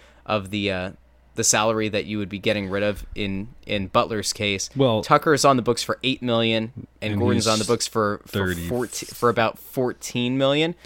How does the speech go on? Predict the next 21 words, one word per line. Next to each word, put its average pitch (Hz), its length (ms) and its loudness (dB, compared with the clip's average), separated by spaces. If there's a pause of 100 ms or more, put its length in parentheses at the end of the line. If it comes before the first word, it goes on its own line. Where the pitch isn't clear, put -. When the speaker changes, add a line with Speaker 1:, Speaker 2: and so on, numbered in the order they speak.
Speaker 2:
So - 260 -10
Speaker 1:
Gordon 147 300 6
has 123 340 2 (220)
just 120 300 0
this 127 180 4
year 120 240 2
left 117 240 2
on 113 140 2
his 104 160 -4
deal. 113 260 2
Tucker's 110 420 0
got 101 200 2
this 107 180 -2
year 104 140 0
and 101 200 -4
next 95 300 -6
year 101 80 -2
at 95 80 -2
about 95 160 -4
an 95 140 -6
eight, 117 200 -4